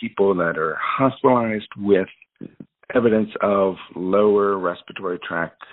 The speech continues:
uh, disease. That was our study population. Um, so I think remdesivir should be, uh, used in that population,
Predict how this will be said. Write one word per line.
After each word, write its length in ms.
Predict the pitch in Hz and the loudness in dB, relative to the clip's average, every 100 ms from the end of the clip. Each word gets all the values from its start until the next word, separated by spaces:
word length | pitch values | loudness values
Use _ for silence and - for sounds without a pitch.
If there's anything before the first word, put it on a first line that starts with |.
| - - | -14 -10
uh, 140 | 50 | -10
disease. 320 | - 73 - - - | -10 -12 -14 -16 -10
That 180 | 107 - | -4 0
was 220 | 95 90 - - | 0 -2 -8 -6
our 360 | 92 90 90 87 | -2 0 0 0
study 420 | - 85 85 - _ - | 0 0 0 -6 _ -6
population. 680 | 92 - - - - - _ - - - - - - | -6 -4 -8 -8 -10 -12 _ -20 -20 -20 -20 -20 -4
Um, 540 | 107 104 95 95 92 - - | 2 4 4 2 -2 -6 2
so 680 | 113 107 104 104 101 95 - - - | 4 6 4 0 -2 -4 -8 -14 -10
I 140 | 104 101 - | -10 -8 -2
think 300 | 131 113 - - | 0 0 -4 -6
remdesivir 760 | 101 104 104 113 - 107 104 95 - - | 0 2 2 2 0 0 2 0 -4 -4
should 220 | 131 113 | -4 -2
be, 580 | 113 107 101 98 98 _ _ _ _ _ _ _ _ - - | -4 -2 -2 -4 -6 _ _ _ _ _ _ _ _ -10 -4
uh, 600 | 95 92 92 90 90 87 | 0 2 2 2 2 0
used 640 | 90 95 107 101 98 - - - | 0 2 4 4 2 -4 -8 -2
in 340 | 101 101 90 | 0 0 2
that 320 | 90 87 - - - - | 2 2 -2 -8 -16 -4
population, 800 | 98 90 92 92 - 95 92 | -2 0 0 0 0 0 0